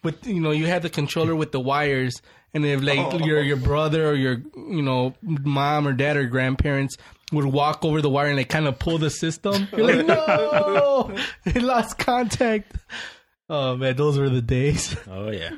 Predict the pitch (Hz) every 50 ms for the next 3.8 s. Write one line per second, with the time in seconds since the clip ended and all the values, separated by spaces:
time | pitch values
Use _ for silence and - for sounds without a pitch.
0 | - - - - - - _ - - 135 131 131 151 196 240 240 233 190 170 165
1 | 170 196 190 175 - - 185 202 - - 202 214 214 208 208 196 208 208 190 165
2 | 139 165 202 214 262 262 226 233 214 190 147 113 - - - _ _ - - _
3 | _ _ _ - 165 180 - 185 202 202 190 175 156 120 - -